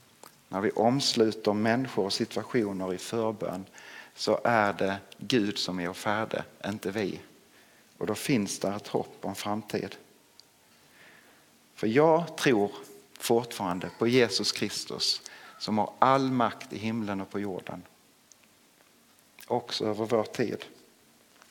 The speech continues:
Och det är en Gud som vill fred och som vill frid. Och det är en Gud som vill varje människas frälsning och räddning.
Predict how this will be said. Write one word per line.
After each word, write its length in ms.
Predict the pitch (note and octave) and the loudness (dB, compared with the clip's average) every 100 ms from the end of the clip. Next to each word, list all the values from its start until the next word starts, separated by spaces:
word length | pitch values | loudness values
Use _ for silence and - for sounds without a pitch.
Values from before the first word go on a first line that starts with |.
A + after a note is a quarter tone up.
| - - - _ - | -20 -16 -16 _ -2
Och 120 | - | 4
det 80 | B2 | 6
är 40 | |
en 120 | B2 | 6
Gud 300 | B2 B2 G#2+ | 6 6 4
som 160 | - G#2+ | 2 2
vill 240 | A2+ F#2+ | 4 2
fred 520 | - - B2+ C3+ D3+ - - | 0 2 4 4 2 -4 -14
och 120 | - G2 | -8 -4
som 160 | G#2 | -2
vill 240 | A#2+ A2+ G#2 | 2 0 0
frid. 460 | - G#2+ - - - - _ _ _ - _ _ - | -2 -2 -2 -6 -10 -20 _ _ _ -20 _ _ -20
Och 200 | - A2 | -8 -2
det 60 | |
är 40 | G#2+ | 0
en 100 | A2+ | 4
Gud 240 | B2 G#2 | 4 4
som 220 | - G#2+ | 0 -2
vill 260 | A#2 G2+ G2 | 0 0 0
varje 520 | - G#2+ A#2 A2+ G2+ | 0 2 2 0 -2
människas 520 | G2+ G#2+ A2 - - | -4 -4 -6 -8 -8
frälsning 600 | - F#2+ G2 - - F#2 | -6 -6 -6 -10 -10 -10
och 100 | F2 | -8
räddning. 420 | F#2 F2 - - | -6 -8 -10 -16